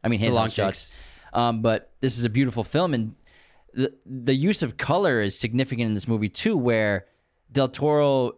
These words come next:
Speaker 1: points, points out to people that the scenes that with Ophelia tend to have circles and curves and use warm colors,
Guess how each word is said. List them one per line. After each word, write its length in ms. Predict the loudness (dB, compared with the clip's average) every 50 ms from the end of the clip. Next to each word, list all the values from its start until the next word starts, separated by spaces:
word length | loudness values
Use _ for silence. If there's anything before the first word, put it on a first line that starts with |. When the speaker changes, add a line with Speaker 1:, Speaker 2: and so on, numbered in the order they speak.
| _ _ _ _ _ _ _ _ _ _ -6
Speaker 1:
points, 340 | -2 0 0 0 -2 -4 -4 -4 -2
points 280 | 0 0 0 0 0 0
out 200 | 0 0 -2 -4
to 80 | -8
people 340 | -6 -4 -4 -2 -2 -2 -2
that 380 | 0 0 0 0 0 -2 -6 _ _ _ _ _ _ _ _ _
the 60 | -6 -4
scenes 480 | -2 -2 0 0 0 0 0 0 -2 -4 -4 -4
that 400 | -2 0 2 2 2 0 -2 -8 _ _ _ -4
with 160 | -2 0 0
Ophelia 480 | -2 -2 -2 -2 0 2 2 2 0
tend 300 | 0 0 -2 -2 -2 0
to 60 | 0 0
have 220 | 0 0 0 -2
circles 720 | -6 -4 -2 0 0 0 0 0 0 0 0 -2 -4 -4
and 180 | -4 -4 -4 -2
curves 500 | 0 0 2 2 2 0 0 -2 -2 -2
and 140 | -2 0
use 240 | 2 2 0 0 -2
warm 300 | -2 -2 0 0 -2 -2
colors, 680 | -6 -6 -2 0 0 2 2 2 2 0 0 -2 -4